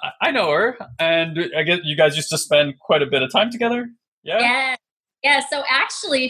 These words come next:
Speaker 2: fun fact, Mandy helped me write my ted Talk.
Speaker 1: Right, right,
Speaker 2: Yeah.
Speaker 1: right. So funny. And then, uh, so I'm, of course, it, like, keeps unraveling as these things do from there.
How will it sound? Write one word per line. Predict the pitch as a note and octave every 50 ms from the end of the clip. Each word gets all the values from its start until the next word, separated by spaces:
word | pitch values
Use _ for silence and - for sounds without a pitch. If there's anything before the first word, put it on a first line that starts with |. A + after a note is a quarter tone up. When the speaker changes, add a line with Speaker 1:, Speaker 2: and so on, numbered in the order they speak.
| B3+ -
Speaker 2:
fun | C#4+ C#4 C#4+ C#4+ C#4+
fact, | C4+ - D4+ C4+ C#4+ D4 B3 A3+ A3 A3+ A3+ - - - _ _ _ _ _ _ _
Mandy | G#3 G#3+ A#3 B3 C4 D4 E4 E4+ D#4+ D#4+ C#4 C4+ A#3+ A3+ A3 G#3 G#3 G3+ G#3+
helped | A#3 - - C4 B3+ C4 C#4 C4+
me | C4 A#3 A3+ A3+ A3 G#3+
write | G#3 G3+ G#3 G#3+ A3+ A#3 A3+ B3
my | G#3 G#3 G3+ F#3+ F#3+ G3 G3 -
ted | - - A3+ C4 C4+ - -
Talk. | - F#3 - - - - _ _ _ _ _ _ _ _ _ _
Speaker 1:
Right, | - C#3 C#3+ C#3+ C#3+ C#3 C3 - - - - - - - -
right, | C3+ C#3+ C#3 C3 C3 - - _ _ _
Speaker 2:
Yeah. | - - _ -
Speaker 1:
right. | C#3 C3+ A#2+ - - _ _ _ _ - - - - - - _ _ _
So | - - D3 C#3+ C#3+ C#3+
funny. | - C#3 C3+ C3+ B2+ A#2+ B2 B2+ A#2 - -
And | C3+ C#3 C#3 C#3 C#3
then, | C#3 C#3 C#3 C#3 C#3
uh, | C3+ C3+ C3 C3 C3 B2+ B2+ B2+ B2+
so | B2+ - C#3+
I'm, | C3+ C3 C3 C3 C#3+
of | C#3 -
course, | - D#3+ D3 D3
it, | D3+ C3+
like, | C3 B2+ B2+
keeps | - C#3+ - -
unraveling | C#3+ B2+ B2 B2 B2 B2 A#2+ B2 B2+ B2+ B2
as | A#2+ B2 A#2
these | A#2 B2 A#2+ A#2+ -
things | - C3 B2 B2 A#2
do | A#2+ C3+ B2+
from | B2+ - B2 B2
there. | C3 C3 B2+ B2 A#2+ A#2+ A#2+ -